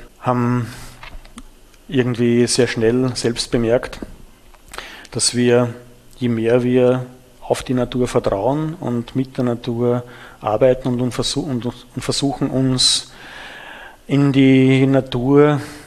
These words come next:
hineinzufühlen, desto, desto mehr sind plötzlich vermeintliche Probleme verschwunden, desto mehr haben sich vermeintliche Probleme, die wir vorher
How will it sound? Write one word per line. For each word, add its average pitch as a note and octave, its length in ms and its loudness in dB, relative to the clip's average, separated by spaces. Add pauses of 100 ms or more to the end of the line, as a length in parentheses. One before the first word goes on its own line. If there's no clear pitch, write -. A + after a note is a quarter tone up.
(880)
hineinzufühlen, C3+ 1000 -2 (760)
desto, B2 600 2 (1080)
desto B2+ 200 -4
mehr A#2+ 300 2
sind C3 400 -2
plötzlich - 720 -6
vermeintliche A#2+ 540 -4
Probleme B2+ 640 -2 (280)
verschwunden, C3 440 -4
desto A#2 200 -8
mehr A2+ 100 -4
haben A2+ 100 -6
sich A#2+ 200 -10
vermeintliche A#2 460 -4
Probleme, A#2 480 -4
die A#2+ 180 -6
wir A#2+ 180 2
vorher A#2+ 540 0